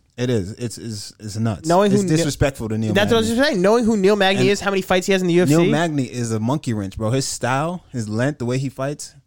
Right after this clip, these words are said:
Speaker 1: his actually wrestling is not bad. I think he goes in there, if his head is in the right place, I think he can get it done.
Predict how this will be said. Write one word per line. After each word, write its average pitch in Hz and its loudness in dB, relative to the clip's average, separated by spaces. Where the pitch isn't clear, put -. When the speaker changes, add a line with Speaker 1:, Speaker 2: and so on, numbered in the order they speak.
Speaker 1:
his 110 -8
actually 135 -4
wrestling 135 -4
is 131 -4
not 127 -6
bad. 127 -6
I 113 -6
think 190 -10
he 165 -8
goes 151 -4
in 156 -4
there, 151 -6
if 131 -8
his 139 -2
head 160 0
is 135 0
in 127 0
the 123 0
right 113 -2
place, 110 -2
I 123 -6
think 156 -10
he 175 -8
can 165 -4
get 170 -6
it 170 -10
done. 180 -10